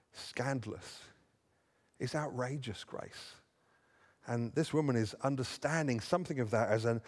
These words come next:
another jar is filled from this tiny pot she's got.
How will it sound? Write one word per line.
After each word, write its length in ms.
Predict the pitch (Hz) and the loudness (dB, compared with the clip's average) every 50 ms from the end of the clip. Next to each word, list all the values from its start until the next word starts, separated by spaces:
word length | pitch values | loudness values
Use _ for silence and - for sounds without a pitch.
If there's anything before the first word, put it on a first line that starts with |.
| - - - - | -12 -6 0 2
another 520 | 131 139 143 156 165 185 190 180 175 170 | 2 2 4 4 4 4 4 6 4 4
jar 340 | 139 110 131 131 127 117 113 | 4 4 4 4 4 4 4
is 140 | 107 101 - | 2 0 -2
filled 340 | - - - 123 110 107 101 | -4 0 4 4 4 4 4
from 140 | - 117 | 2 2
this 140 | 120 127 - | 2 2 0
tiny 420 | - - - 180 180 185 175 165 143 | -2 -2 0 2 2 4 2 0 -2
pot 280 | - - 202 190 - - | 2 4 4 4 4 0
she's 240 | - - 123 107 | -6 -6 -6 -4
got. 260 | - 185 180 151 - | -2 -2 -2 -2 -4